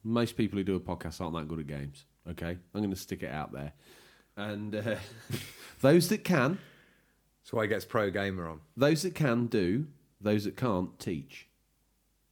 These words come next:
Speaker 1: See
Speaker 2: I
Speaker 1: what I'm
Speaker 2: like
Speaker 1: saying
Speaker 2: that,
Speaker 1: here?
Speaker 2: yes, I've, I've heard that.
Speaker 1: Yeah, so those
Speaker 2: Yeah.
Speaker 1: that can game, game.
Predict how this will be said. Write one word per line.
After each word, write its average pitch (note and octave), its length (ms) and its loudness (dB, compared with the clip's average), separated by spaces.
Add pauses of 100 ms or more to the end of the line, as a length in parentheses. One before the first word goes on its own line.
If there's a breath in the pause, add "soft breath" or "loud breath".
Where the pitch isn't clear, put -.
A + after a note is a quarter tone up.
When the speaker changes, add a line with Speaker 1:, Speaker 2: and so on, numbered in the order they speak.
Speaker 1:
See - 140 -6
Speaker 2:
I F#2 60 2
Speaker 1:
what F2+ 80 0
I'm F2+ 40 -2
Speaker 2:
like E2+ 80 -2
Speaker 1:
saying A2+ 300 4
Speaker 2:
that, F2+ 40 4
Speaker 1:
here? E2 120 2
Speaker 2:
yes, - 340 -10
I've, - 500 -14
I've F2+ 120 -12
heard F#2 220 -10
that. E2 200 -12
Speaker 1:
Yeah, F#2+ 380 2
so - 180 -4
those B2+ 300 2
Speaker 2:
Yeah. D3+ 60 2
Speaker 1:
that C#3 60 -12
can C3+ 200 0
game, B2+ 400 2
game. D#2 380 -2